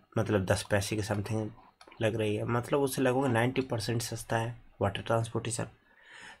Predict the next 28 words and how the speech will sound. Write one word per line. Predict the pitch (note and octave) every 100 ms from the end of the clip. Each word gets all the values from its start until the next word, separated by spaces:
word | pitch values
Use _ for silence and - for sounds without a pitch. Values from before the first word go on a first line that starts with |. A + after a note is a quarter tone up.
| -
तो | F#3+ E3+ -
ब्रिटिश | E2+ G2+ A2+ F3 F3 -
जो | D3
थे | E3+
उन्होंने | E3+ C#3 B2+ C#3
भी | D#3
वाटर | A2+ G#2+ C3+
को | -
काफ़ी | - A#2+ - B2+
ज़्यादा | F#2+ G#2 A2+
प्रमोट | - F#2+ F#2 -
किया। | - - - - _ - _ _ _ - - -
अब | D3+ C3
वाटर | A2+ C3 G3
ट्रांसपोर्टेशन | F3+ D#3+ D3+ D3 C#3+ C#3+ - C#3
के | C3 D#3+ - -
तीन | D#3+ D#3+
तरीके | C3 G#2 G2+ -
होते | G2+ F#2 G2+
हैं |
basically, | G2+ G2 G2+ - A2+ C#3 F3 - - -
उनमें | C#3+ D#3
पहला | - C#3 D3+
आता | C#3+ A#2 A2+
है |
अपना | A2+ B2 C#3+
फ्लो-, | - - F2+ - _ -
फ्लोटिंग, | A#2 G2+ -